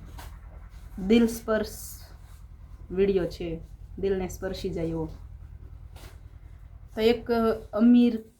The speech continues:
સુખી પરિવાર હતું. અમીર એટલે એમના ઘરે પણ નોકર ચાકર હતા,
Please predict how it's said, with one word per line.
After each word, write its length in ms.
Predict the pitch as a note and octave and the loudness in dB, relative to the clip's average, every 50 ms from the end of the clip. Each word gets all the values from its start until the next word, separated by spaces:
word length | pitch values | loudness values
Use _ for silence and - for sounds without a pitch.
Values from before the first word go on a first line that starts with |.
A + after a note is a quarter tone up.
| _ _ _ - | _ _ _ -18
સુખી 500 | - - - B3 A#3+ - - B3 A#3 A3 | -12 -8 -8 -8 -8 -4 0 0 0 0
પરિવાર 440 | A3 G#3 F#3 F#3+ G3 F#3 F3 F3 | 0 -2 -2 0 2 2 2 0
હતું. 340 | F3+ F3 - F#3 F3 E3+ E3+ - _ _ _ _ _ _ _ _ _ _ _ _ _ _ - | 0 -2 -2 -4 -4 -6 -6 -10 _ _ _ _ _ _ _ _ _ _ _ _ _ _ -4
અમીર 240 | - A3 A3 A3 A3 | 0 2 4 4 4
એટલે 280 | G#3+ G#3+ - G#3 G#3 G3+ | 2 2 2 2 2 2
એમના 240 | G3 G#3 G#3+ G#3 | 2 2 0 -2
ઘરે 320 | G#3 - - F3 F3 F#3+ G#3+ | -2 -2 -2 0 4 4 4
પણ 360 | G#3 G#3 G#3 F#3 F3+ F3+ F3+ - _ _ _ _ _ _ _ _ _ _ _ _ _ _ _ _ _ _ _ _ - | 4 2 -2 -2 -2 -4 -6 -10 _ _ _ _ _ _ _ _ _ _ _ _ _ _ _ _ _ _ _ _ -2
નોકર 320 | F3+ F#3 G3+ G3 A3 G3+ | 0 2 2 4 4 2
ચાકર 360 | D#3+ - F3 D#3+ - D#3+ D3+ D3+ | 2 2 -2 -2 -2 -4 -6 -6
હતા, 220 | D3+ - D#3 D#3+ | -6 -8 -10 -10